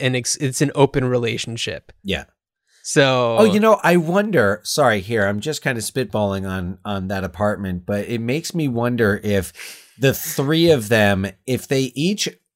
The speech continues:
Speaker 2: had, let's say in that building, you've got, you know, three separate apartments on one floor. And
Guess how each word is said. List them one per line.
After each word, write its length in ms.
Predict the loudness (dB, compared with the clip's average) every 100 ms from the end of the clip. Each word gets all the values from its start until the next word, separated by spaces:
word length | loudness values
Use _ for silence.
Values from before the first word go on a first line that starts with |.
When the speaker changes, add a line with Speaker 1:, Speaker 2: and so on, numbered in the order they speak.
| _ -10
Speaker 2:
had, 540 | -2 2 4 2 -4 -14 _
let's 180 | -2 2
say 380 | 2 4 2 -2
in 140 | -4 0
that 220 | 0 2
building, 400 | 2 2 2 0
you've 240 | -2 -2 2
got, 340 | 4 4 2
you 120 | 0
know, 160 | 0 0
three 720 | -6 -14 -4 0 2 2 0
separate 340 | 0 0 0
apartments 540 | 0 0 0 0 -4 0
on 220 | 0 2
one 260 | 0 0 -4
floor. 640 | -4 2 4 4 0 -6 _ _ _ _ _ _ -2
And 800 | 2 6 6 4 2 -2 -4